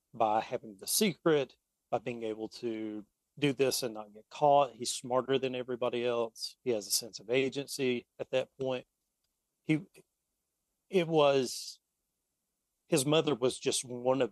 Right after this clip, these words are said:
the women, whereas,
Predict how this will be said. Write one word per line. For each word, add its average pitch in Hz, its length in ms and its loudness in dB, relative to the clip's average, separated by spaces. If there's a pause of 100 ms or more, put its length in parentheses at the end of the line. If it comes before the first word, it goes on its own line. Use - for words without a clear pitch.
the 113 80 -10
women, 110 420 -12 (880)
whereas, 120 1160 2